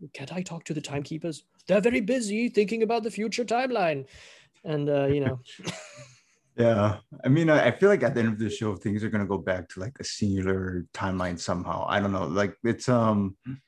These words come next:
Speaker 2: it, it feels like it would be an interesting thing. 'Cause if you think about it, the M C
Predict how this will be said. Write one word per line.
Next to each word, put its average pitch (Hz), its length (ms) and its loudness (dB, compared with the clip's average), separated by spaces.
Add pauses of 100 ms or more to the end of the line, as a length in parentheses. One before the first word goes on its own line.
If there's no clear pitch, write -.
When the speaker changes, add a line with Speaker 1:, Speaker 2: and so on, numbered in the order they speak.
(1160)
Speaker 2:
it, 127 140 6
it 127 180 2
feels 135 480 6
like 113 140 4
it - 20 2
would 107 140 0
be 110 120 2
an 107 100 0
interesting 104 560 -6
thing. 117 160 -6
'Cause 117 120 -2
if 117 80 0
you 190 100 4
think 135 240 6
about 104 300 4
it, 139 160 6
the 120 160 -2
M 131 160 2
C 135 160 -2